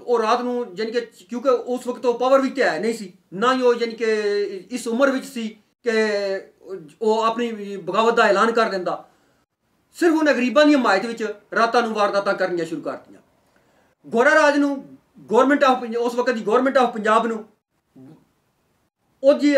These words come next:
ਉਹਦੇ ਬਾਰੇ ਮੁਖਬਰੀਆਂ ਲੱਭਣੀਆਂ ਸ਼ੁਰੂ ਹੋਈਆਂ। ਉਹਦੇ ਤੇ ਸ਼ੱਕ ਤੇ ਉਹਦੇ, ਉਹਦੇ ਤੇ ਆਇਆ ਸੀ, ਲੇਕਿਨ ਉਹਦੇ ਖਿਲਾਫ ਕੋਈ ਵੀ ਪੱਕਾ ਸਬੂਤ ਨਾ ਉਹਨਾਂ ਨੂੰ ਲੱਭ ਸਕਿਆ।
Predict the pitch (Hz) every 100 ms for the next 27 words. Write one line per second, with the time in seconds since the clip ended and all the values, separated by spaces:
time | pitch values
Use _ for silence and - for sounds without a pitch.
0 | 240 - - 262 269 220 226 240 220 170
1 | 214 254 226 240 214 190 254 208 185 170
2 | - _ _ 233 254 269 - - 262 285
3 | 254 247 226 226 233 226 160 196 220 -
4 | - 208 269 269 220 208 247 - 262 269
5 | 262 - 269 277 - 196 262 247 233 208
6 | 185 175 147 - -